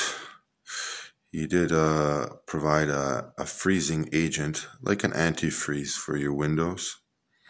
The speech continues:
or some sort of, uh, drug that's called Jesus Novocaine. And, uh, it was from the Middle East. It was fairly, fairly nice. Really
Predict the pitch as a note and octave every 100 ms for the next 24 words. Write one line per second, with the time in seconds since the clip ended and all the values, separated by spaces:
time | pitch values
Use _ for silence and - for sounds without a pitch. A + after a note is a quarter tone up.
0 | - - - - - - D2+ D2+ D2 D2
1 | D2 - D2+ D2+ C#2+ C#2 C#2+ C#2+ C#2 C#2
2 | C2 C2+ - _ _ _ - D#2 D2+ D2
3 | - - - C2+ C2+ - D2 D2 - -
4 | - - - _ _ _ - E2 E2+ D#2
5 | D#2 D#2+ D2+ - - D#2+ D2+ C#2+ D#2+ -
6 | E2+ E2 F#2+ G#2 - _ _ _ _ _
7 | _ - - - - _ _ - D2 D2
8 | C#2+ C#2 C#2 C#2+ C#2+ C#2 D2 - - _
9 | _ - G#2+ E2+ - D2+ D2 C#2+ D2+ C#2+
10 | C#2+ D2 - - - - - - D2+ D2
11 | C#2 C#2 - _ - - - D#2 D2 C#2+
12 | C#2+ C#2+ C#2 - - _ - - - -
13 | - D2+ D2+